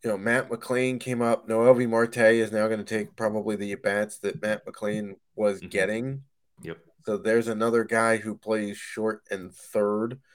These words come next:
Speaker 1: And so I just don't, like, it's gonna be interesting to see who gets at bats where, because, like, they have everybody that can play everywhere, and you're not gonna play 'em all at the same time.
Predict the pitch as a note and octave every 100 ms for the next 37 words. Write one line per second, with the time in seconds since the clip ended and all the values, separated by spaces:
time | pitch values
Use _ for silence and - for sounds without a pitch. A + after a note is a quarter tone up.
0 | _ - _ _ _ _ _ - G#2 G2
1 | F#2 F2+ C3+ _ _ _ _ _ - _
2 | _ _ - _ - - A2+ A2 C#3 C#3+
3 | D3 A#2 C#3 D3 - B2+ A#2+ - - _
4 | _ _ _ - - - - - - -
5 | - - - - - - - - - -
6 | - - _ _ _ _ _ _ _ _
7 | _ - - C3+ C#3+ - F3 F#3+ D#3 B2+
8 | C3 B2+ B2+ A#2 A2+ G#2+ G2+ - G#2+ G#2
9 | A2+ G#2+ A2+ G#2 G2 - - G2+ F2+ -
10 | E2+ G2 D#2 - - F#2+ G#2+ G2 G#2 -
11 | - C#3 C#3 B2 B2+ C3 C3+ B2+ B2 A2
12 | G#2+ - G#2 G#2 A2 G2 E2 D#2 D2+ -
13 | F#2+ G2 G#2 A2 G#2 - A2 G#2 G2 G2
14 | F2 - - F2+ D#2+ G2+ D2 G1+